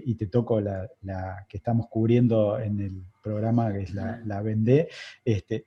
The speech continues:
Speaker 1: para el tema de gestionar sueño y comida, ¿no?
Speaker 2: Ah,
Speaker 1: Son dos temas
Speaker 2: sí.
Speaker 1: que la gente, eh, pregunta todo el tiempo, eh, "Che, ¿cómo hacen para, eh,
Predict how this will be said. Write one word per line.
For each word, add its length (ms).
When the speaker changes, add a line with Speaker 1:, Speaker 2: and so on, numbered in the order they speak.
Speaker 1:
para 200
el 120
tema 220
de 80
gestionar 440
sueño 560
y 220
comida, 560
¿no? 100
Speaker 2:
Ah, 180
Speaker 1:
Son 140
dos 240
temas 300
Speaker 2:
sí. 60
Speaker 1:
que 100
la 100
gente, 460
eh, 300
pregunta 420
todo 140
el 80
tiempo, 540
eh, 200
"Che, 200
¿cómo 220
hacen 260
para, 320
eh, 600